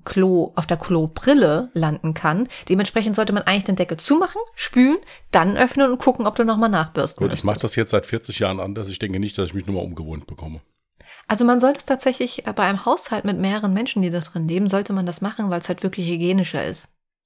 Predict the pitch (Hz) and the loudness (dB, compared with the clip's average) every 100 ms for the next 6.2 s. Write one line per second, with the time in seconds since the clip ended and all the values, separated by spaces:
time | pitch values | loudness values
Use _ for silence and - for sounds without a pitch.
0 | _ 180 180 175 190 190 185 170 170 196 | _ 2 4 2 2 2 0 2 2 4
1 | 175 160 170 170 175 170 165 156 151 - | 2 2 0 0 0 0 0 -2 -4 -10
2 | _ _ _ - 170 160 156 160 151 - | _ _ _ -4 0 0 2 0 0 -2
3 | - 151 143 156 156 120 110 101 117 107 | -4 -2 -2 -2 -4 2 2 2 0 2
4 | 92 113 95 117 - 104 101 - 107 101 | 4 4 4 2 2 2 2 2 2 2
5 | 87 85 92 87 - 78 80 78 73 73 | -4 -4 -4 -6 -8 -10 -12 -12 -12 -12
6 | 71 67 | -14 -14